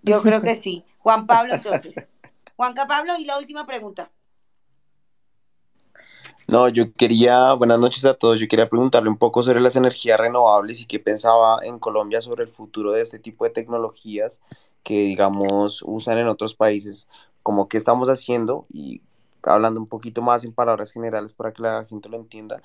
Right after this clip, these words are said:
Speaker 3: qué estamos haciendo para dejar el, el petróleo a un lado y, y ya en centrarnos de lleno en el, en la energía renovable.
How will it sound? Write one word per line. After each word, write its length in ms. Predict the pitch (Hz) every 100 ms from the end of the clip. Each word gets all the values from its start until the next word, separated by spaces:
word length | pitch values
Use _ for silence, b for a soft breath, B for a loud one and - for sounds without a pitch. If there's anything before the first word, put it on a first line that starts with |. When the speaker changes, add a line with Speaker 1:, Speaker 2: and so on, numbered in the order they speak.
| b b b
Speaker 3:
qué 120 | -
estamos 200 | 120 123
haciendo 300 | 135 131 113
para 200 | 107 107
dejar 340 | 117 113 107 107
el, 360 | 110 113 110 -
el 180 | 104
petróleo 460 | 101 104 - 101 107
a 40 |
un 60 | 110
lado 320 | 113 113 127
y, 280 | 113 95 - _ _ _ _
y 100 | 101
ya 320 | 98 98 95
en 160 | 98 107
centrarnos 600 | 123 113 113 107 113 117
de 300 | 113 - 104
lleno 220 | 95 95
en 100 | 101
el, 300 | 113 101 95
en 120 | - 101
la 60 |
energía 380 | 104 101 - 95
renovable. 640 | 101 113 104 98 92 85